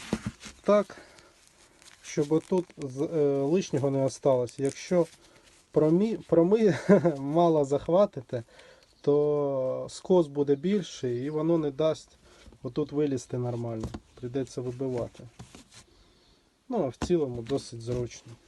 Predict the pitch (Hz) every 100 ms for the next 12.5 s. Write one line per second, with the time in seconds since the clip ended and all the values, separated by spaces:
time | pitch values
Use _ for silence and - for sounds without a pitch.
0 | _ - _ _ - - - - - -
1 | 123 - 139 156 190 202 165 _ _ -
2 | - - _ _ _ _ _ _ _ _
3 | - - 120 131 127 - 127 120 - 120
4 | - 143 135 - 117 135 117 - 127 123
5 | 147 190 180 127 120 120 120 113 - _
6 | - - _ _ - 123 131 123 127 123
7 | 123 120 123 123 _ _ - 120 - 127
8 | 123 127 123 - 127 - - - - -
9 | - - - - - - - - - -
10 | - _ _ _ _ _ _ _ _ _
11 | _ _ _ _ _ _ _ 123 117 117
12 | - 180 185 156 131